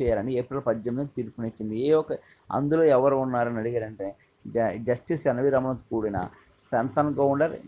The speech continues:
జస్టిస్ ఇందిరా బెనర్జీతో ఈ ముగ్గురని మనం గుర్తుపెట్టుకో-, ఈ త్రిసభ్య కమిటీ ఎవరంటే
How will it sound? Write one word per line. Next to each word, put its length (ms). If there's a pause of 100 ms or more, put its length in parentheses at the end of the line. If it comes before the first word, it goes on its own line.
జస్టిస్ 360
ఇందిరా 240
బెనర్జీతో 460
ఈ 60
ముగ్గురని 480
మనం 280
గుర్తుపెట్టుకో-, 400
ఈ 80
త్రిసభ్య 480
కమిటీ 320
ఎవరంటే 580